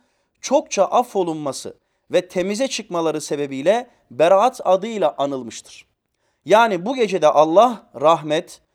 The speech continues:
lütuf ve mağfiretiyle tecelli ederek bağışlama kapılarını ardına kadar aralayacak, müminlerin dualarına icabet edecek, günahlarını affedecek,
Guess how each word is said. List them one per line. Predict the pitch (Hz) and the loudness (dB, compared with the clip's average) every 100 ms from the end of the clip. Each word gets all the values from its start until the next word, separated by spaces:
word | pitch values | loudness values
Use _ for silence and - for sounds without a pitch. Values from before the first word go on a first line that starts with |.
| _ _ | _ _
lütuf | 123 170 285 262 202 | -8 -6 -6 -4 2
ve | 180 | 2
mağfiretiyle | 175 180 190 190 196 285 247 175 | 4 0 0 -4 -4 -6 -6 -4
tecelli | 175 160 165 165 220 | -4 -4 -4 -4 -2
ederek | 214 214 214 - _ _ _ _ _ | 0 0 -2 -6 _ _ _ _ _
bağışlama | 113 147 202 214 - 220 262 262 | -2 2 2 0 -2 0 0 0
kapılarını | 233 226 208 185 165 139 113 151 | -2 -2 2 2 2 -6 -2 2
ardına | 175 190 190 233 254 | 4 4 0 -4 0
kadar | 196 170 151 | 2 2 2
aralayacak, | 139 143 139 135 127 170 240 - _ _ _ | 4 4 4 0 0 0 0 -4 _ _ _
müminlerin | 135 196 208 226 226 247 247 | -6 -6 -4 -4 0 0 0
dualarına | 208 190 170 156 147 143 | 4 4 4 2 -2 -6
icabet | 139 151 160 196 220 | -4 0 0 0 -4
edecek, | 220 214 233 - - - 131 | -4 -2 -4 -6 -20 -20 -8
günahlarını | 175 220 196 180 151 139 | 0 2 4 2 0 0
affedecek, | 175 185 214 226 220 240 - | 0 0 -4 -4 -4 -6 -8